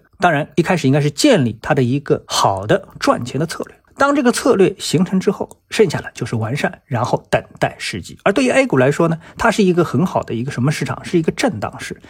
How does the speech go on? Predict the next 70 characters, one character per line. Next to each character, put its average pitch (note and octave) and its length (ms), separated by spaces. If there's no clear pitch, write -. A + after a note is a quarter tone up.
也 D#3+ 180
就 C4 140
是 G#3+ 40
说， G#3+ 140
它 B3+ 260
能 F3+ 140
够 C#3+ 220
提 D3+ 240
供 D#3+ 200
给 B2+ 200
你 D3 180
的 - 120
赚 A#2+ 300
钱 A2 300
的 C#3 80
一 A#2+ 140
个 C3+ 80
机 - 180
会， E3+ 140
是 C#3+ 100
通 A#3+ 220
过 A#3+ 100
震 B3 260
荡 A2+ 200
来 A1+ 120
实 - 200
现 - 240
的， - 100
并 G3+ 180
不 C#3+ 120
是 D#3 120
通 C#3+ 200
过 C#3 100
单 E3+ 240
边 F3+ 100
上 D#3+ 240
扬 - 160
来 - 120
实 - 160
现 - 180
的。 - 100
但 B3+ 120
这 C#4+ 60
种 F3+ 140
大 - 240
级 C3 160
别 C3 140
的 C#3 80
震 A#2+ 240
荡， C3+ 160
每 B2+ 260
次 - 180
低 A#3 240
点 A2+ 140
的 C3 80
把 A#2+ 220
握 F2+ 160
都 G3+ 180
是 F3 160
你 A2 140
一 D2 260
次 - 300
财 - 180
富 B2+ 140
自 C#3 200
由 - 140
的 - 160
很 - 240
好 - 160
的 - 80